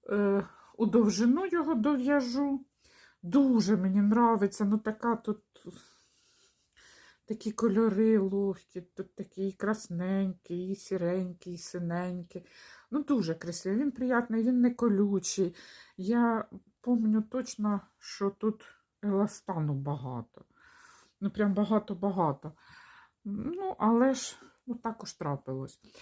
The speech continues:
Він гарний, мені він подобається.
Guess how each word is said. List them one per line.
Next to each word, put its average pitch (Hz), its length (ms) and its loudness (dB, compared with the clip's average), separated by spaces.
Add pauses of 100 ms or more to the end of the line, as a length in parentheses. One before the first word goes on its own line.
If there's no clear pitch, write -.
(760)
Він 254 480 4 (1800)
гарний, 220 460 2
мені 233 260 6
він 202 160 2
подобається. 247 800 -2